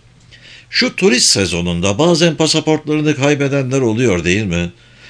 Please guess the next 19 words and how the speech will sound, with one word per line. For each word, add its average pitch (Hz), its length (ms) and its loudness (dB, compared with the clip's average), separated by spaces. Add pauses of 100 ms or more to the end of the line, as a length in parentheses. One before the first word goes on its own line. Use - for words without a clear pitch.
(140)
"Evet, 104 340 2
maalesef 95 580 0
her 160 200 4
zaman 147 380 2
belalı 135 440 2
bir 127 100 2
uğraştır. 92 720 2
Neyse 110 320 2
ki 107 140 0
benim 110 300 0
derdim 104 440 4
değil." 85 320 2 (760)
Bir 214 180 2
yabancı 196 560 2
yirmi 165 400 2
bir 185 140 0
Temmuz'dan 147 720 0
bu 90 80 0
yana 80 500 0